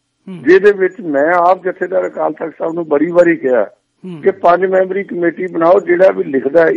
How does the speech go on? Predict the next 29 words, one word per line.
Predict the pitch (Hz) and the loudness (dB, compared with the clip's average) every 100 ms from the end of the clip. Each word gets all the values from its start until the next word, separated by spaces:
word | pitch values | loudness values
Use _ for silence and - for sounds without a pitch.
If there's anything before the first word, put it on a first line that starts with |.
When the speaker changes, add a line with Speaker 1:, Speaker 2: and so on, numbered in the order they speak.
| 170 | -2
Speaker 2:
even | 180 180 151 | -2 -2 -2
ਮੈਂ | 135 143 170 | 0 0 2
ਵੀ | 190 | 2
ਲਿਖਦਾ, | 185 139 - 143 117 _ _ _ _ | 2 -2 -6 -4 -6 _ _ _ _
Speaker 1:
ਹੂੰ। | 185 139 | -6 0
Speaker 2:
ਮੈਂ | 160 185 | 2 4
ਉਹ | 196 | 2
ਕਿਤਾਬ | 180 160 151 170 | 0 2 4 4
ਤੁਹਾਨੂੰ | 165 156 156 156 | 2 -4 -4 -4
ਭੇਜਾਂ, | 151 127 175 | -6 -2 -4
ਤੁਸੀਂ | 190 170 185 | -4 -4 -4
approve | 160 165 180 190 | -4 0 0 2
ਕਰੋ। | 202 196 190 - _ _ 196 | 0 0 0 -8 _ _ -14
Speaker 1:
ਹੂੰ। | 196 151 113 85 _ _ _ _ _ _ _ _ - | -12 -14 -20 _ _ _ _ _ _ _ _ _ -6
Speaker 2:
ਤੁਸੀਂ | 170 208 | -4 0
ਜਿਹੜੀਆਂ | 190 202 208 | 2 2 2
ਪੁਰਾਣੀਆਂ | 202 170 151 160 196 190 | 0 2 2 4 2 0
ਕੋ-, | - 220 | -2 -4
ਕੋਈ, | 208 202 | 0 0
ਅਹ, | - - - - 143 143 - 156 | -2 -18 -16 -12 -8 -2 2 2
ਕਿਸ | - - 175 214 | 2 0 2 2
ਨੇ | 214 - 135 | 0 0 2
ਬਣਾਉਣਾ | 143 151 196 214 | 4 6 6 4
ਕਿਹਨੇ | 196 180 160 101 | 2 2 0 -2
ਆ? | - _ _ - | -10 _ _ -14
Speaker 1:
ਹੂੰ, | 202 147 107 95 _ - | -12 -12 -18 _ _ -12
ਇਹ | 196 | -10
ਠੀਕ | 190 | -10
ਹੈ, | 127 | -16